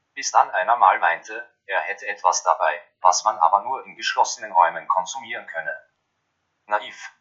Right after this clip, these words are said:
wie ich damals war, gingen wir in eine Wohnung und setzten uns mangels Sitzplätze auf den Boden. Auf einmal zog der besagte Kollege eine Zigarette aus seiner Tasche, zündete sie an und gab sie weiter.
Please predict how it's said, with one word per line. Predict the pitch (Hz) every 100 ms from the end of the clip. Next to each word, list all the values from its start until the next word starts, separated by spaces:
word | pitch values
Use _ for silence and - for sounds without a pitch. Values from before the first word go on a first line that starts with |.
| _
wie | 117
ich | 123 -
damals | 85 82 95 - -
war, | 73 71 - _
gingen | 143 123 110
wir | 131
in | 101 90
eine | 98 92
Wohnung | 104 107 95
und | 131
setzten | - 95 - - 123
uns | 127 -
mangels | 87 92 - -
Sitzplätze | 87 - - 92 - 117 98
auf | 85 -
den | 147
Boden. | 95 87 - _ _ _ _ _ _ _ _ _
Auf | 123 -
einmal | 104 160 165 151
zog | - - -
der | 85
besagte | - 85 85 - -
Kollege | - 107 87 92 87
eine | 90 92
Zigarette | - - 87 - - 85
aus | - -
seiner | 98 -
Tasche, | 110 - - -
zündete | - 131 120 -
sie | - 92
an | 90 -
und | 131
gab | - 85 -
sie | - 92
weiter. | 80 - 71 -